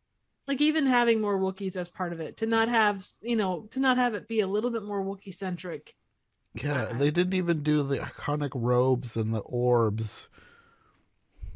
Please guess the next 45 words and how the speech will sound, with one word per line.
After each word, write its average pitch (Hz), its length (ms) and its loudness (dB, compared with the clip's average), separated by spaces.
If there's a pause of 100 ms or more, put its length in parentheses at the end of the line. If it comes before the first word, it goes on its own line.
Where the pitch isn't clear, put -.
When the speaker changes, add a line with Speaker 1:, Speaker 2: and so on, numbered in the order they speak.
(240)
Speaker 2:
Like, 131 200 2
Speaker 1:
Well, 165 120 4
that 160 60 6
Speaker 2:
even 170 80 6
Speaker 1:
part 233 160 6
was 208 140 6
just 226 160 6
Speaker 2:
if - 60 -8
Speaker 1:
confusing. 240 680 6 (300)
<laughs> - 260 -4
Speaker 2:
I 185 200 8
know, 214 420 12
but, 135 200 4
like, 143 320 2
just 196 260 -4
a, 170 140 -2 (160)
just, 185 280 -8
like, 185 220 -6
one 160 200 -2
scene. 135 400 -4
I 104 100 -6
just 127 260 -8
wanted 139 320 -4 (180)
something 107 680 -6 (260)
weird. 107 480 0 (180)
<laughs> - 200 -14 (1000)
Speaker 1:
They 247 80 2
need 285 160 4
to 170 60 6
Speaker 2:
I, 175 60 8
Speaker 1:
get 269 180 4
Speaker 2:
I, - 100 4
Speaker 1:
you 277 180 2
an 240 120 8
Speaker 2:
I - 20 4
Speaker 1:
orb 240 480 4
and 220 140 -2
a, 208 140 -6
and 202 140 -6
a, 196 200 -8
and 190 160 -2
a 185 60 0
long 196 500 0
red 185 280 -2
robe. 151 360 -4